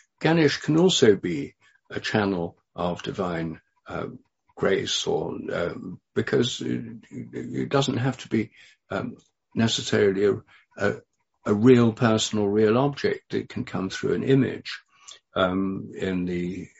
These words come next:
um, Eastern Orthodox churches, people have icons to help in their prayer and meditation. They're not worshipping the picture on a piece of wood, uh, but it's acting as a channel through which,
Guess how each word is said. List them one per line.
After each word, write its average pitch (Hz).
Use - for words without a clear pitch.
um, 82
Eastern 98
Orthodox 95
churches, 110
people 92
have 92
icons 120
to -
help -
in 87
their 82
prayer 85
and 95
meditation. 92
They're -
not 139
worshipping 110
the 90
picture -
on 85
a 85
piece -
of -
wood, 127
uh, 98
but -
it's 110
acting 95
as 113
a 113
channel 113
through 95
which, -